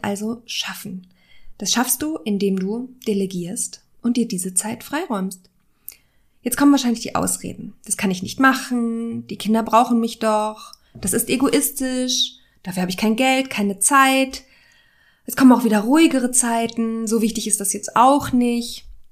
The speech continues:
Weißt du, ich habe mir schon viele Gedanken gemacht, wie ich die Frauen in dieses Bewusstsein bekomme.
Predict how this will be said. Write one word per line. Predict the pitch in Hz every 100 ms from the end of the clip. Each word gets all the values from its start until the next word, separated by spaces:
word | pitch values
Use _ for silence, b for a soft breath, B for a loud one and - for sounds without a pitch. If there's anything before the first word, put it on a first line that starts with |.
| - - _ _ _ _ -
Weißt | 220
du, | 240
ich |
habe | 233
mir | 240
schon | 233 226
viele | 254 247
Gedanken | 233 175 185 240 220
gemacht, | 185 170 190 262 - - - _ _ _ _
wie | - 254
ich |
die | 262
Frauen | 254 - 202 269 277
in |
dieses | 220 214 -
Bewusstsein | - 208 185 220 262 - - - 160 170 185
bekomme. | - - 170 165 -